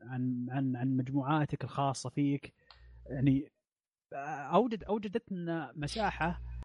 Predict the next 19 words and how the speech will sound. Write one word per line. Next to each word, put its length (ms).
إنك، 540
آه، 920
تفرغ 460
أي، 480
آه، 180
تنفس 540
بسيط 460
يجيك 320
من 60
النوعية 580
هذه، 200
من 140
ال-، 300
من 100
الأحاسيس 600
ومن 140
المشاعر 640
اللي 160
ت-، 220